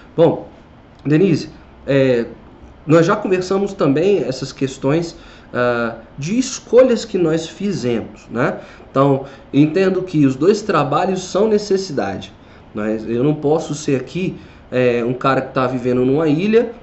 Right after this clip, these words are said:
ou num outro planeta, de não saber que é parte da nossa realidade nos lançarmos em, em outras atividades profissionais para garantirmos a nossa renda no final do mês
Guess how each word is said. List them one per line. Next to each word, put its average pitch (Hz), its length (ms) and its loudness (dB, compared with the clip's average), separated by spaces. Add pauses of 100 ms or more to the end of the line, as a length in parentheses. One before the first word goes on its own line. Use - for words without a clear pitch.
(120)
ou 135 120 2
num 139 160 8
outro 151 220 0
planeta, 226 560 -2 (260)
de 180 120 -2
não 220 120 4
saber 165 520 0
que - 100 -4
é 254 40 2
parte 214 420 -6
da 185 80 -2
nossa 180 200 0
realidade 156 640 -2 (340)
nos 165 280 2
lançarmos 180 880 0
em, 131 280 -2 (280)
em 127 140 2
outras 165 320 2
atividades 147 720 -4
profissionais 170 720 -4 (300)
para 156 200 2
garantirmos 170 720 2
a 156 80 0
nossa 147 320 -4
renda 139 340 2
no 139 80 2
final 139 280 -2
do 151 100 -2
mês 147 320 0